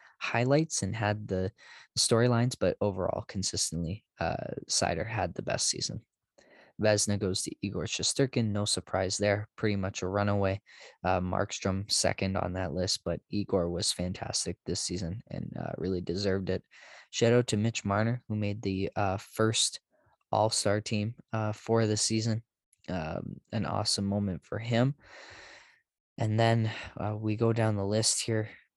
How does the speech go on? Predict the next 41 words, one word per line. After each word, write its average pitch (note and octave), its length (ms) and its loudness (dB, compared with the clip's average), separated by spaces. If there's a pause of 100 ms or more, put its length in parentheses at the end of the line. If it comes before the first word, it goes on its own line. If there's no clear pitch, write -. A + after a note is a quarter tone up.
(800)
The F2 560 -2
Bill A2+ 160 6
Masterton G#2+ 540 0
to G2 60 -4
Carey G2 280 -2
Price, - 520 -2 (160)
awesome G2+ 400 0
for - 140 -12
him, G2 400 -2
finally G2 320 -2
back G2 380 0
in G2+ 80 -2
the F#2+ 100 0
N G2 100 -2
H G2 220 -4
L. G2 160 -2 (460)
Uh, G2 200 0 (540)
the A2+ 180 2
Bergeron A2 520 4
Trophy, A2 500 -2
sorry, F#2+ 420 2
I G#2 60 -4
mean G#2 220 0
the G2+ 160 -2
Selke A2 440 0
Trophy - 480 -4
<laughs> - 40 -14
goes - 300 -2
to A2 80 -2
Patrice G#2 580 0
once G#2 200 -2
again, G2+ 300 2 (380)
and G2+ 100 0
Daryl G2+ 260 2
Sutter F#2 460 0
of F#2+ 100 -4
the F#2+ 80 -2
Flames F2 540 -4
winning F2 300 -6
the F2 100 -6
Jack F#2 420 -4